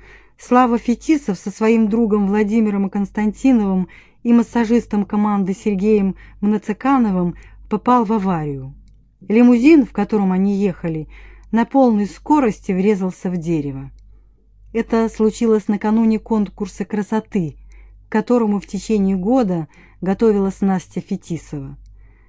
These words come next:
«За долю секунды вся жизнь пролетела у меня перед глазами», признался мне Слава. Рождение дочери, мы с ней на игровой площадке,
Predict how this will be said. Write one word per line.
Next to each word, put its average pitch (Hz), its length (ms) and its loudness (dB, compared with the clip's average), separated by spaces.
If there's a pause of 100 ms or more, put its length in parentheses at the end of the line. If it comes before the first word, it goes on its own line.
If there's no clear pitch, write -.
(380)
«За 214 180 2
долю 247 300 2
секунды 170 640 -2
вся 180 240 -4
жизнь 170 360 -4
пролетела 165 560 -4
у 156 80 -4
меня 156 300 -2
перед 156 320 -6
глазами», 139 600 -6 (480)
признался 175 600 -4
мне 156 240 -2
Слава. 139 540 -10 (800)
Рождение 190 560 2
дочери, 190 720 -2 (720)
мы 240 180 4
с - 140 -4
ней 220 160 2
на 220 180 2
игровой 208 380 0
площадке, 196 920 -4